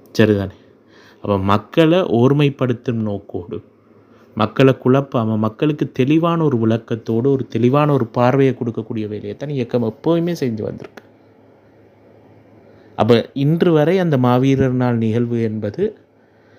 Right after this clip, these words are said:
எங்களை தெளிவுபடுத்துகிறது, எங்களுக்கான ஒரு,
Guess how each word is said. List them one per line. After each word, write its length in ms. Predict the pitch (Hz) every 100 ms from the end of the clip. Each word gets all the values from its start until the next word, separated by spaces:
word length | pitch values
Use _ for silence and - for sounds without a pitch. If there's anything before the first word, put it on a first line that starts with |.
| _ -
எங்களை 460 | 123 131 143 135 131
தெளிவுபடுத்துகிறது, 840 | 139 175 156 120 107 107 104 104 107
எங்களுக்கான 600 | 113 120 117 120 117 113
ஒரு, 600 | 113 110 110 107 104